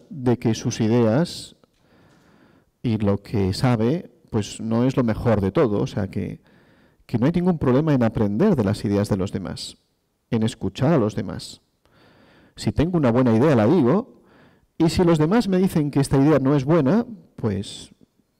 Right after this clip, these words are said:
puedo escucharlo, puedo reflexionar sobre ello, mientras que cuando estamos en el personaje tendemos a aferrarnos a todo lo que pensamos, a lo que decimos, estamos muy apegados a nuestras ideas, porque falta,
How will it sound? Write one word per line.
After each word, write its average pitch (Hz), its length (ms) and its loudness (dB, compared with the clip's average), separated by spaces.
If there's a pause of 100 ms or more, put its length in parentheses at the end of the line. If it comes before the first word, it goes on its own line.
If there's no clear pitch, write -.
(220)
puedo 101 720 0
escucharlo, 160 760 0
puedo 104 280 -2
reflexionar 110 480 -4
sobre 110 300 -2
ello, 107 300 -2 (520)
mientras 185 340 0
que 170 320 2 (920)
cuando 151 200 -2
estamos 220 300 0
en 208 60 4
el 175 100 4
personaje 170 520 0
tendemos 156 460 -2
a 120 80 2
aferrarnos 104 760 -4
a 113 100 -4
todo 101 260 -2
lo 98 80 -2
que 98 340 -8 (380)
pensamos, 95 840 -4
a 101 40 -4
lo 98 100 -4
que 98 100 -4
decimos, 95 480 -6
estamos 139 260 -2
muy 135 140 0
apegados 95 600 -2 (380)
a 113 100 -4
nuestras 107 340 -10
ideas, 95 320 -8
porque - 200 -8
falta, 147 480 0